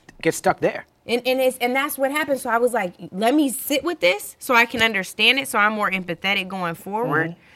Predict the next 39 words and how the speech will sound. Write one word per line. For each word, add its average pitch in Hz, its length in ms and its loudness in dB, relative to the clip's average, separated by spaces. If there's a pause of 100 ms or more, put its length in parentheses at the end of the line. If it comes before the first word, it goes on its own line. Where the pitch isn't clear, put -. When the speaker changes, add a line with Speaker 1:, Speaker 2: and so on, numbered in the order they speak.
(140)
Speaker 2:
But, 202 140 -6
like, 196 460 -4 (300)
how - 300 2
do 269 80 0
we 220 160 -6
change 214 420 -8
it? 156 120 -6
'Cause 180 160 -8
we 208 100 -8
can't - 360 -8
stay 202 260 -4
here. 180 260 -6
They 220 180 4
are 294 180 2
going 214 260 -6
to - 180 -10
kill 247 300 -6
us. 156 260 -10
And 214 140 -2
I'm 226 80 0
not 233 160 -2
Speaker 1:
Mm-hmm. 247 140 -4
Speaker 2:
talking 226 200 -4
about 190 400 0 (440)
taking 233 340 -2
lives 202 320 4
and 196 120 -2
it 190 100 -2
being 190 260 -2
another 185 300 -2
civil 190 320 -8
war, 185 160 0
although 190 240 0
it 233 140 -4
could 320 180 -2
be 240 140 -4
that 165 200 -4
way. - 260 -8
Speaker 1:
Mm-hmm. 127 80 -12